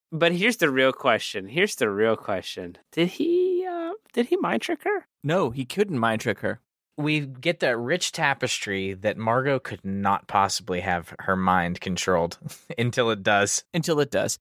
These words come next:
Speaker 1: Yeah, well, she has her own psychic abilities, apparently, and eventually Lamont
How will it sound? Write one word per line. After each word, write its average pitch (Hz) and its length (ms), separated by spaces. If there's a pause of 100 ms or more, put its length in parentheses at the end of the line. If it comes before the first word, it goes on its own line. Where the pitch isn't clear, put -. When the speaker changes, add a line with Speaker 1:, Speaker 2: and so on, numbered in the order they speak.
Speaker 1:
Yeah, 151 480
well, 170 320
she 220 240
has 247 180
her 220 140
own 185 240
psychic 165 420
abilities, 113 580
apparently, 98 580
and 107 180
eventually 135 460
Lamont 127 540